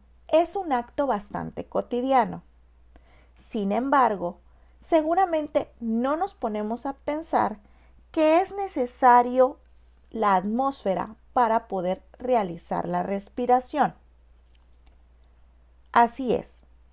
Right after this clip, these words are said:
la atmósfera es necesaria para nuestra sobrevivencia. Pero, ¿qué es la atmósfera? La atmósfera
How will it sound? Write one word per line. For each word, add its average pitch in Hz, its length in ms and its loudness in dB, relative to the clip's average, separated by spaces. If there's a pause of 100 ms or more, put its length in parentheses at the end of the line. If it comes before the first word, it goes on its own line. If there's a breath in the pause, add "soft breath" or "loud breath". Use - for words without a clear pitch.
la 240 160 8
atmósfera 262 720 0 (120)
es 285 200 0
necesaria 240 840 -2
para 240 260 6
nuestra 208 420 -4
sobrevivencia. 240 960 -4 (600)
Pero, 254 420 4 (260)
¿qué 330 360 4
es 254 160 0
la 240 140 4
atmósfera? 196 760 -2 (1000 soft breath)
La 339 180 6
atmósfera 214 720 -2